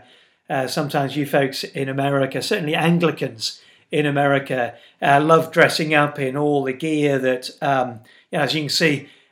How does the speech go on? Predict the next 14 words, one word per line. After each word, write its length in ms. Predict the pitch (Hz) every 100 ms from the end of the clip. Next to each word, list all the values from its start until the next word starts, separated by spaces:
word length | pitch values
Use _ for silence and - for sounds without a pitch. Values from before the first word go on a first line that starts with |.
| -
uh, 200 | 170 170
here 280 | 147 190 160
in 120 | 160
England, 480 | 165 151 151 135 131
we, 200 | 151 156
we 180 | 160
left 400 | 156 165 147 -
it 160 | 170 170
in 240 | 175 175
the 80 | 151
fifteenth 580 | 123 139 127 135 127 -
and 120 | 123
sixteenth 420 | 135 147 - 135
century, 500 | 123 131 135 143 131